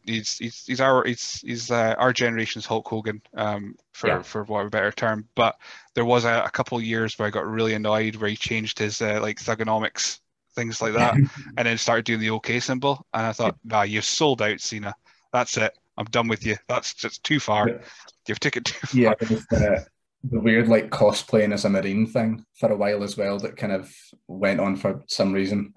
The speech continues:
Speaker 2: Um, as far as I know, John Cena's never been in any of the armed forces, but, you know, uh, sure. Uh, but no, I, yeah, like, yeah, there, wa-, there was a couple of years where it was, like, especially when it was before the network and it was, like, fourteen ninety-five for a pay-per-view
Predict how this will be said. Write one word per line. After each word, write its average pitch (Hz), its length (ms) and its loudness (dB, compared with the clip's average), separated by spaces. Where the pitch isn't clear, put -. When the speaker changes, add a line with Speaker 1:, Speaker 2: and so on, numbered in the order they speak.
Speaker 2:
Um, 85 320 0
as 73 120 -4
far 90 140 4
as 82 80 0
I 87 40 -4
know, 87 80 0
John 87 180 -2
Cena's 82 220 -6
never 87 160 0
been 87 160 -2
in 90 140 -2
any 90 160 -2
of 85 100 -6
the - 80 0
armed 85 220 -2
forces, - 440 -4
but, 80 240 -2
you 90 100 0
know, 78 120 -2
uh, 82 280 2
sure. - 360 -2
Uh, 87 300 4
but 101 100 6
no, 107 100 6
I, 113 280 4
yeah, 123 200 6
like, 113 300 6
yeah, 110 160 6
there, 107 100 6
wa-, 107 140 2
there 117 120 2
was 113 200 2
a 110 60 4
couple 110 320 0
of 98 60 -2
years 101 240 -6
where 101 60 -2
it - 20 -2
was, 92 100 -6
like, - 100 -2
especially 110 460 0
when 110 140 2
it - 80 -6
was - 320 -12
before 107 280 0
the 98 80 0
network 92 400 -2
and 98 100 -2
it 76 40 -2
was, - 100 -6
like, 78 120 -4
fourteen 98 420 -2
ninety-five 82 540 -4
for 90 100 -4
a 85 60 -8
pay-per-view 90 540 -4